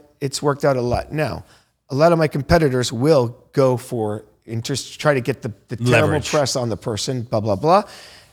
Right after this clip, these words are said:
Speaker 1: And what they've done is not only do they burn that celebrity, but they've burned the publicist, the agent, the manager, the whole team who control ten, twenty other people
Speaker 2: And
Speaker 1: each.
Speaker 2: what's astounding is the connectivity at that level. They all know
Speaker 1: And
Speaker 2: each
Speaker 1: everybody
Speaker 2: other.
Speaker 1: talks, and everybody knows.
Speaker 2: Everybody know each,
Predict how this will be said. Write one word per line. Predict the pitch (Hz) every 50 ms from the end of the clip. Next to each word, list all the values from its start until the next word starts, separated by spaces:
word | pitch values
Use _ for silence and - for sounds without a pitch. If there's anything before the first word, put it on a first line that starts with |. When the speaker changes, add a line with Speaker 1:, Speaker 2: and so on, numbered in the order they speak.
| _ -
Speaker 1:
And | 123 127 131 135 131
what | 165 175 -
they've | 190 175 143 135 -
done | - 151 156 156 147
is | 135 127
not | 160 175
only | 196 196 170 151
do |
they | 151 139
burn | 127 - 143 143 139 131
that | 131 117 113
celebrity, | - - 135 123 110 101 107 104 101
but | 98 -
they've | 123 110 - - _ -
burned | - 143 143 139 127
the | 117
publicist, | - - - 151 143 127 127 110 - 127 110 - -
the | 113 107 -
agent, | - 143 143 135 120 - 113 92 -
the | -
manager, | 101 123 151 156 151 143 117 104 - 110 104
the | 98 113 107
whole | 147 180 165 -
team | - - 170 139
who | 123 139
control | 131 - - 143 135 - - 165 185 180 170 160 165 160 - - - - _ _ _ -
ten, | - 220 220 214 196
twenty | - - 208 202 196 190 190
other | 190 185 185
people | 165 - 226 208 - 220 190
Speaker 2:
And | 127 127
Speaker 1:
each. | 233 202
Speaker 2:
what's | 131 - -
astounding | 120 110 - - - - 123 127 139 143 151 165 165 156
is | 131 110 104
the | 127 113
connectivity | - - 123 120 117 117 113 104 - - 113 101 101 101 101 98
at | 92 -
that | 98 95 92
level. | 95 95 92 90 90
They | 92 95 98 - _ -
all | 107 104 101 98 98 98 101 101 95 92 - - - - - -
know | - 101 101
Speaker 1:
And | 135 143
Speaker 2:
each | 151
Speaker 1:
everybody | 156 151 151 147 143 127 120
Speaker 2:
other. | -
Speaker 1:
talks, | - 117 92 80 - - - - - -
and | - 131 123
everybody | 113 135 127 131 120 120 127 117 113
knows. | - 98 92 85 82 78 101
Speaker 2:
Everybody | 110 110 104 101 98
know | 98 92 87
each, | 87 85 - -